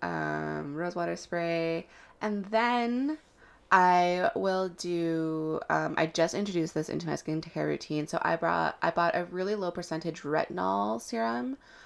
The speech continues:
uh, from The Ordinary, and I wanna start using retinol. So retinol is a vitamin A derivative, and it's really good for renewing your skin cells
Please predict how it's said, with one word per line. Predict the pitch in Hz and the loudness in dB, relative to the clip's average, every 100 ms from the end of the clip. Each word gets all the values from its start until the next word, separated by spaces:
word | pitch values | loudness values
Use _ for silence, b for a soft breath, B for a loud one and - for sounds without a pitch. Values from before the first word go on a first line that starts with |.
| B _ | B _
uh, | 175 170 165 160 160 165 - | -2 0 0 -2 -2 -4 -2
from | 170 | 0
The | 160 | 2
Ordinary, | - 165 160 156 165 208 247 277 b b b b _ | 0 -2 -2 -4 -2 -4 -6 -10 b b b b _
and | 185 175 175 170 170 170 - - | 2 4 2 0 -2 -6 -4 0
I | |
wanna | 185 196 220 214 | 2 2 2 0
start | 214 175 175 | 0 -2 0
using | 247 254 | -4 -2
retinol. | 240 220 220 220 | -2 0 0 0
So | 220 | 0
retinol | 226 240 233 233 233 | -2 -2 -2 0 -2
is | - 202 | -2 -2
a | 185 | -2
vitamin | 180 175 175 | -2 -2 -2
A | 208 | -2
derivative, | 202 190 180 180 175 170 | 0 -2 -2 0 2 2
and | - 170 | 2 0
it's | 165 | -2
really | 180 175 | -4 -4
good | 175 170 | -2 -4
for | - 165 | -2 -2
renewing | 175 170 | -2 -2
your | 165 | -4
skin | - 190 185 | -4 -4 -2
cells | 185 170 165 165 | 0 2 4 2